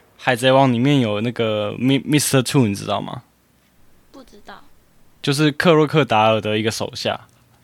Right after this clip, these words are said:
Speaker 1: 反正就是一个角色就对了。然后那个角色他，他的特-，他的特色就是他是穿那个，呃，芭蕾，芭蕾舞的服饰，然后前面有在他的肚脐下方会有一根天鹅的头冒出来。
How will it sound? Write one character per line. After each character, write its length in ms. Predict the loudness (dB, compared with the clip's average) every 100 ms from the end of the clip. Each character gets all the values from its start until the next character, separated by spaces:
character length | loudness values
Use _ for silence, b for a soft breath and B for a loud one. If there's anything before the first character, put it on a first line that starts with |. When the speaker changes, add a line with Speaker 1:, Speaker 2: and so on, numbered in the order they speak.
| _ -4
Speaker 1:
反 140 | 0
正 80 | 0
就 120 | 0
是 260 | 0 0 -2 b -4
一 100 | -2
个 60 |
角 180 | 0 -2
色 120 | -2
就 80 | -2
对 160 | -2 -6
了。 140 | -8 B B
然 100 | 0
后 40 | 2
那 80 | 4
个 80 |
角 180 | 2 2
色 200 | 2 0
他， 360 | 2 2 2 0 b b 2
他 180 | 6
的 60 | 6
特-， 280 | 4 0 0 -2
他 180 | 0 2
的 60 |
特 200 | 2 -2
色 140 | 0 -2
就 100 | -2
是 100 | -2
他 140 | -2
是 100 | -2
穿 300 | 0 0 2
那 100 | 0
个， 420 | -4 -6 -6 -8 -12 b b _ _ _
呃， 560 | -10 -10 -8 -12 -14 -18 _ _ _
芭 220 | 2 4
蕾， 340 | 4 0 -2 -8 _ _ -2
芭 240 | 2 4
蕾 160 | 2 -2
舞 180 | -4 -4
的 140 | -4
服 240 | -4 -8
饰， 340 | -6 -4 -4 -4
然 100 | 0
后 60 | 0
前 200 | 0 0
面 120 | 0
有 180 | -2 -4
在 160 | 2 4
他 180 | 4 2
的 280 | 2 -2 -6 B B B _ _ _ -4
肚 140 | -2
脐 280 | 0 -2 -2
下 260 | 2 2 4
方 300 | 2 -2 2
会 140 | 2
有 100 | 2
一 80 | 0
根 300 | 0 0 0
天 320 | -2 2 4
鹅 120 | 4
的 80 | 0
头 240 | 0 -2 2
冒 220 | 2 2
出 240 | -2 -8
来。 140 | -8